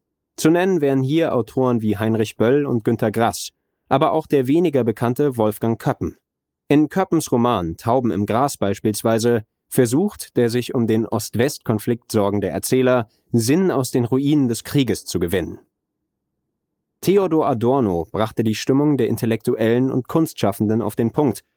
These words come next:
als er schrieb, dass es barbarisch sei, nach Auschwitz ein Gedicht zu schreiben,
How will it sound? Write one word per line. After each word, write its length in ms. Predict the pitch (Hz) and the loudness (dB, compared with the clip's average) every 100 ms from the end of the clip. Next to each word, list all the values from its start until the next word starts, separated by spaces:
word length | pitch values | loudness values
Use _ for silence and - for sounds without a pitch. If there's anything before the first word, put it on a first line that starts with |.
| _ _ | _ _
als 160 | 127 | 0
er 80 | 151 | 0
schrieb, 320 | - 170 196 _ _ _ | 0 -2 -2 _ _ _
dass 140 | 135 | -2
es 120 | 143 | -2
barbarisch 600 | - 120 110 131 131 107 - | -2 -2 0 -2 -2 -4 -2
sei, 320 | 98 117 131 | 0 0 -2
nach 300 | 120 123 - | -2 -2 0
Auschwitz 560 | 131 156 - 135 - - | 0 0 -2 -4 -4 -4
ein 240 | 120 117 | -2 0
Gedicht 320 | 117 120 - | -2 -4 -6
zu 80 | - | -10
schreiben, 500 | - 87 82 85 85 | -6 -4 -4 -6 -8